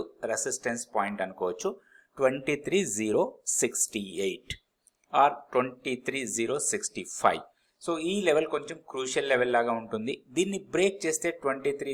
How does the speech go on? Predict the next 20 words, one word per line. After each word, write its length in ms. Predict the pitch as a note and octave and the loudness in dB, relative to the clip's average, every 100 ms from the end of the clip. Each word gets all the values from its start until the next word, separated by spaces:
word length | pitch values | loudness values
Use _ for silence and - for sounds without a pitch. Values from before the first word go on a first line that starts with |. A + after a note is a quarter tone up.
| C3 | 0
థౌజండ్ 320 | A#2+ A#2+ B2 G2+ | 0 2 -2 2
వన్ 140 | G2+ B2 A#2 | 2 4 0
ఎయిటీ, 280 | A#2 - F3 _ _ _ - | 0 -4 -6 _ _ _ 4
దాని 180 | B2+ F3 | 6 6
తర్వాత 280 | D#3 A#2+ B2+ F3 - - | 4 4 2 -2 -6 -2
ట్వంటీ 380 | A2+ A#2+ A#2 A2+ - | 0 0 -2 -2 -2
త్రీ 140 | D3+ F#3 F3 | 2 4 4
థౌజండ్ 360 | A#2+ G2+ F3 F3+ | 4 2 -2 -2
త్రీ 120 | B2 A2+ | 0 0
హండ్రెడ్ 240 | A2 G2 A#2 | 2 2 2
అండ్ 120 | F#3+ - | 0 2
థర్టీ 320 | F#2 - F2 E2 - | 0 0 -8 -6 2
ఫైవ్. 180 | G2+ - - _ - | 2 0 -16 _ -8
ఇవి 160 | C#3 G#3 G#3+ - - | -4 -2 -4 -2 -4
అప్పర్ 300 | - - D3+ | 0 2 4
సైడ్ 200 | - D3 D3 | 4 2 2
మనకి 260 | B2+ C3 C#3+ A#2 | -6 -4 0 4
రెసిస్టెన్స్ 520 | G2+ B2 - B2 A#2 A2+ | 4 2 2 2 2 2
లెవెల్స్ 260 | G#2 G#2+ - | 2 2 2
లాగా 160 | G2 | 2